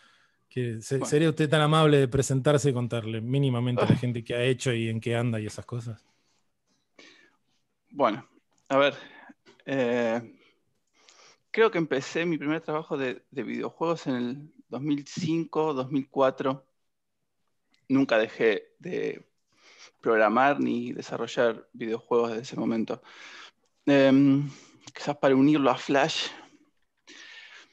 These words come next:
Speaker 2: no sé si fue mi primer trabajo o mi segundo trabajo. A ver, fue, yo gané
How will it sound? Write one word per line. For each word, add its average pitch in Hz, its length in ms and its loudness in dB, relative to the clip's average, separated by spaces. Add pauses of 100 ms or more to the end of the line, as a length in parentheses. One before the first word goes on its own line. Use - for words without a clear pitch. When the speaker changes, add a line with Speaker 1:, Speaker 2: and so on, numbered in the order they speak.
(580)
Speaker 2:
no - 240 -6
sé 190 100 0
si 180 60 -4
fue 190 100 0
mi 165 240 2
primer 170 320 2
trabajo 156 720 2
o 131 480 -2 (260)
mi 135 120 2
segundo 165 420 0
trabajo. 175 640 2
A 151 80 4
ver, 160 240 4 (1700)
fue, - 640 0 (160)
yo - 160 2
gané 220 260 0